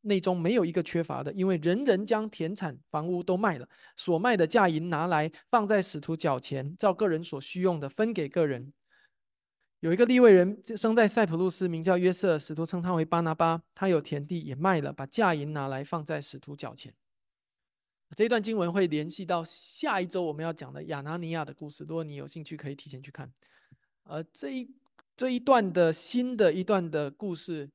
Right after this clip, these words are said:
要继续的来帮助我们去思想关于这个门徒们共同生活的年日。啊，这背后有很多可以思想，我们可以下周还会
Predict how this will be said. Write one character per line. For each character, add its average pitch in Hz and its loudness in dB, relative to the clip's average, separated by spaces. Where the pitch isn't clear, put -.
要 175 -12
继 208 -8
续 190 -10
的 165 -4
来 151 -2
帮 165 -4
助 180 -6
我 160 -2
们 147 -12
去 156 -4
思 214 -4
想 139 -4
关 196 -2
于 170 -4
这 185 0
个 170 0
门 165 -2
徒 180 -4
们 175 -2
共 214 0
同 151 -10
生 180 -8
活 147 -10
的 151 -4
年 135 -12
日。 147 -8
啊， - -18
这 262 -10
背 262 2
后 254 4
有 190 2
很 151 -6
多 220 6
可 196 0
以 165 2
思 170 -4
想， 143 -6
我 139 -6
们 156 -6
可 160 -4
以 151 -2
下 165 -4
周 156 0
还 143 -10
会 147 -4